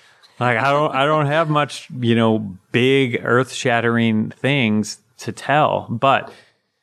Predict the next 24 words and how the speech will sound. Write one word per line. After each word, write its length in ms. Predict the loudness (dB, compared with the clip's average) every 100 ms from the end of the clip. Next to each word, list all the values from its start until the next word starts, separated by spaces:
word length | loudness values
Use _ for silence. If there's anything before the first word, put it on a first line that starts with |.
| _ _ _
within 400 | -4 -2 0 0
my 220 | 2 0
heart, 480 | -2 -2 0 0 0
I 160 | -2 -2
felt 380 | 0 0 0 0
like 360 | 0 0 -4 -8 -2
all 280 | 0 2 2
year 200 | 2 2
long, 320 | 2 0 0
God 280 | 0 0 0
was 120 | -4
just 200 | -4 -2
making 240 | -2 -2
these 180 | -4 -4
tiny 520 | -10 -4 0 2 2
little 200 | 4 2
course 320 | 2 2 0 0
corrections 560 | -2 -2 -2 -6 -4
of 160 | -4 -2
little 600 | 0 2 2 2 2 0
tweaks 600 | -2 0 0 -2 -10 -8
in 160 | -6 -2
things 420 | -2 -2 -2 -4
that 340 | -2 -2 -2